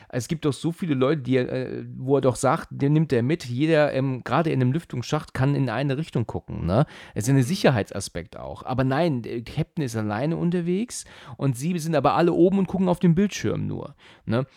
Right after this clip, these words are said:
Speaker 1: Und das ist ja schon in gewisser Weise doof, äh, entschieden. Und dann ist es ja so, dass das Alien ja plötzlich auf ihm zu, auf ihn zurennt. Dann sehen die ja nur diese Grafik, diesen, diesen Piep und dieses Licht, das sich
Speaker 2: Ja,
Speaker 1: ihm
Speaker 2: genau.
Speaker 1: nähert. Und jetzt ist es halt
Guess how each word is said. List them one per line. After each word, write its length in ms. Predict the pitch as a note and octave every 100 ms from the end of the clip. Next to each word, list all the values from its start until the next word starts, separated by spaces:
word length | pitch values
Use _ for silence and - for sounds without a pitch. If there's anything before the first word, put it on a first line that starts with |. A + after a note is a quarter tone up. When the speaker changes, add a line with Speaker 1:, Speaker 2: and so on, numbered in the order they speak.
| -
Speaker 1:
Und 120 | C3+ C3+
das 120 | D3+
ist 160 | D3+ D#3
ja 340 | C#3+ C3+ C3
schon 280 | - C#3+ C#3+
in 80 | B2+
gewisser 300 | B2+ D3+ A#2+
Weise 240 | B2+ A#2+
doof, 460 | A2 C3+ C3 F#2+ -
äh, 200 | C3+ A#2+ A#2
entschieden. 760 | B2 D3 - F3 D3+ A2+ B2+ G3+ - - C3 -
Und 480 | C3+ C3 C3+ - -
dann 240 | C#3+ C#3+
ist 160 | F#3+ F3
es 100 | E3
ja 120 | E3+
so, 240 | C3+ D#3+ E3+
dass 320 | D3 - -
das 180 | C3 -
Alien 300 | C#3+ D#3+ D3+
ja 80 |
plötzlich 400 | C3+ D#3 - C#3
auf 160 | C3 B2+
ihm 140 | C#3
zu, 280 | - - E3+
auf 140 | C#3 C3+
ihn 80 |
zurennt. 640 | A#2+ - G3 B2+ G2 F2 F2
Dann 120 | G2+
sehen 200 | A2+ C#3
die 60 | A#2+
ja 120 | A#2
nur 280 | C3 C3 A2+
diese 240 | G#2+ G2+
Grafik, 440 | A2 B2+ B2 G2
diesen, 420 | F#2 E2 F2+ F2+ E2+
diesen 240 | F#2 G2
Piep 300 | - C#3 -
und 160 | G#2+ G#2
dieses 320 | G2+ G#2+ -
Licht, 200 | B2 -
das 140 | G2+
sich 80 | G#2
Speaker 2:
Ja, 60 | G2+
Speaker 1:
ihm 140 | G#2+
Speaker 2:
genau. 60 | A#2
Speaker 1:
nähert. 400 | B2+ F2+ - - - - _ _ _ -
Und 340 | C3 C3 B2 -
jetzt 240 | C#3+ C3+ -
ist 260 | - E3
es 140 | D#3+ D#3
halt 240 | A#2 -